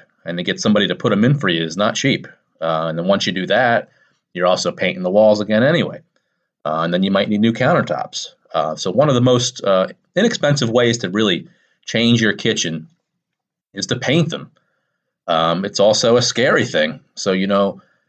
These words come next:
you're gonna paint that kitchen cabinet. As soon as you paint it, that's it. You, you bought into it. Um, you're kinda stuck. I mean, unless you completely strip 'em, which you don't wanna do.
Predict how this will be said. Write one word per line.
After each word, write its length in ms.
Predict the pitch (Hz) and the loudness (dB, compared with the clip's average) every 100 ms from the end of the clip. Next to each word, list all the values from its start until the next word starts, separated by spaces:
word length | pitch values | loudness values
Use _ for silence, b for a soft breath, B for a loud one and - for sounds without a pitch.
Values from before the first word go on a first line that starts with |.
| b _ _ _ _ _ _ _ _ _ _ _ _ | b _ _ _ _ _ _ _ _ _ _ _ _
you're 160 | 69 82 | -16 -8
gonna 200 | 90 92 | -4 -2
paint 240 | 123 127 | 0 0
that 160 | 127 123 | 2 0
kitchen 300 | - 123 - | 0 -2 0
cabinet. 380 | 131 170 196 110 | 2 2 2 2
As 80 | - | 2
soon 160 | 131 | 2
as 60 | 139 | 2
you 60 | - | 2
paint 280 | 131 165 | 0 2
it, 100 | 165 | 2
that's 240 | - 135 143 | 2 0 2
it. 180 | 165 113 | 2 2
You, 120 | 110 | 0
you 180 | 107 117 | 0 2
bought 260 | 117 120 | 4 4
into 340 | 131 151 110 87 | 4 2 2 2
it. 200 | 82 78 | 0 -2
Um, 600 | 82 85 87 87 80 - _ _ _ _ _ _ _ | 0 0 0 -2 -8 -16 _ _ _ _ _ _ _
you're 220 | - 90 104 | -4 -2 0
kinda 320 | 113 110 104 | 0 0 0
stuck. 400 | - - - - | -2 0 0 0
I 60 | |
mean, 140 | 85 85 | -4 -4
unless 300 | 87 104 - | -2 -2 -2
you 60 | |
completely 460 | 87 82 107 107 82 | -6 -6 -6 -6 -6
strip 340 | - - 147 | -6 -2 0
'em, 140 | 98 92 | 0 -2
which 160 | 80 | -4
you 80 | 85 | -4
don't 140 | 80 82 | -4 -4
wanna 180 | 78 | -8
do. 280 | 76 85 92 | -4 -4 -4